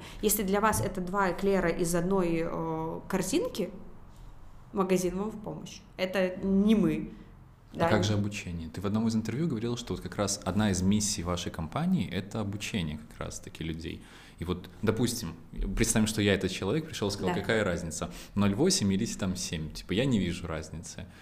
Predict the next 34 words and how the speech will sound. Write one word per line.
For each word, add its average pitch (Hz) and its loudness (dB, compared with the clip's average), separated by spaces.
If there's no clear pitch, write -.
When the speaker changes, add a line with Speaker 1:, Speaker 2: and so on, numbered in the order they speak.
Speaker 2:
Тут 92 -4
же 101 0
важно, 107 2
наверное, 104 0
как 92 -2
это 87 -4
как 90 -2
раз 87 -4
просветительскую. - -6
Speaker 1:
Смотри, 180 0
история 180 0
в 160 -2
другом. 165 2
История 180 2
в 180 -8
том, 202 -2
что - -4
гости, 190 0
которые 175 -2
к - -4
нам 180 4
приходят, 226 -2
особенно 185 2
это 170 -2
было 170 -2
на 170 -2
старте, 165 -2
и - -4
я 170 4
понимаю, 185 4
что 185 -2
вот 160 0
сейчас - 2
мы 165 2